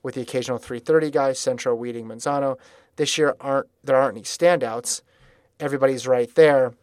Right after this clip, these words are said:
They, that can definitely change the next six weeks. Six weeks is a long time in running, but for now, the men's fifteen is shaping up to be more exciting than it's been in years." That is Brian.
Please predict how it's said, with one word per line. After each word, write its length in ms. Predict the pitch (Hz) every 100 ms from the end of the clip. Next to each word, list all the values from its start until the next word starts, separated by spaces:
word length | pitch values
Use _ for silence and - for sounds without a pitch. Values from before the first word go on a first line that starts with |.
| - - _
They, 120 | - 131 _ -
that 200 | 147 139
can 100 | 151
definitely 300 | 139 131 127
change 420 | 123 135 131 131
the 100 | -
next 220 | 123 120 -
six 280 | 117 -
weeks. 260 | 147 143 139
Six 180 | - -
weeks 140 | 127
is 40 | -
a 40 |
long 120 | 110
time 220 | 120 123 120
in 40 |
running, 240 | 135 190 165
but 100 | 135
for 120 | 131
now, 180 | 135 135
the 60 | 127
men's 220 | 123 120
fifteen 320 | - - 123
is 60 | 117
shaping 340 | - 120 113 120
up 120 | 104
to 100 | -
be 180 | 123 113
more 240 | 117 110
exciting 420 | - - 120 117 110
than 80 |
it's 140 | 92 -
been 260 | 110 110 -
in 360 | 120 107 85 -
years." 520 | 139 180 127 - - _ _ - _ _ _ _ _ _ _ _ _ _ _
That 160 | - 127
is 120 | 127
Brian. 460 | - 165 165 139